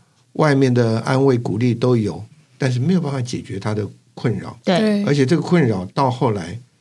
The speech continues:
Speaker 1: 就让他失眠。
Speaker 2: 是。
Speaker 3: 嗯。
Speaker 1: 失眠是什么意思呢？就是他的头脑没有办法停止。
Speaker 2: 嗯。
Speaker 1: 他没有，没有办法停止这个思-，那没有办法停止，假如你是思考一个问题，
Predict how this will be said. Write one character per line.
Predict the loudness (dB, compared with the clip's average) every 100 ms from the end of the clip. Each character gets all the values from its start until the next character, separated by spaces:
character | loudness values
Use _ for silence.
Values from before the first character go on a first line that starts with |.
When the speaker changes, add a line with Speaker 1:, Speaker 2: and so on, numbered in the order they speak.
| _ _ _ -20 _ _ _ _ _ _ _
Speaker 1:
就 | -2
让 | -2 0
他 | -4
失 | -4 -4
眠。 | -6 -8 -10
Speaker 2:
是。 | -6 -2 0
Speaker 3:
嗯。 | 2 4 2 0 -4 -8 _
Speaker 1:
失 | -6 0 2
眠 | 2 2 -2 -4 -4 -8 -10
是 | -4
什 | -2 0
么 | -2
意 |
思 | -2 -4
呢？ | -4
就 | -2
是 | -2
他 | -2 -2
的 | -2 -4 _ _
头 | -4 -2
脑 | 0 -2
没 | -2 -2
有 |
办 | -2 -2
法 | -4 -8
停 | -12 -12 -10
止。 | -10 -12 -16 _ _ -4
Speaker 2:
嗯。 | 0 4 4 4 4 2 2 0 0
Speaker 1:
他 | 2
没 | 2
有， | 2
没 | 2 0
有 |
办 | 2 -2
法 | -4
停 | -4 -4
止 | -4 -6
这 | -4
个 | -4
思-， | -6 -10 _ _ _ _ -4
那 | -2 0
没 | 0
有 | 2
办 | 2
法 | 0
停 | 0 0
止， | 0 -2
假 | 0 2
如 | 2 2
你 | 0
是 | -2 -4
思 | -4 0 -2
考 | 0 -4
一 | -2
个 | 0
问 | 2 2 0
题， | -6 -8 -10